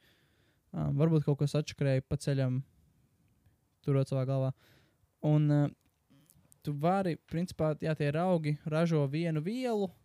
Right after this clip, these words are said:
un izmainot, es nezinu, no kā viņi ražo to karotīnu, bet izmainot to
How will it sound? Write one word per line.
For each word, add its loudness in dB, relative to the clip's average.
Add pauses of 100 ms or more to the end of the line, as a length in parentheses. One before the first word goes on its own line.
(500)
un 2
izmainot, -2 (160)
es -8
nezinu, -2
no -4
kā -6
viņi 0
ražo 0
to -6
karotīnu, -4 (260)
bet -8
izmainot 0 (100)
to -2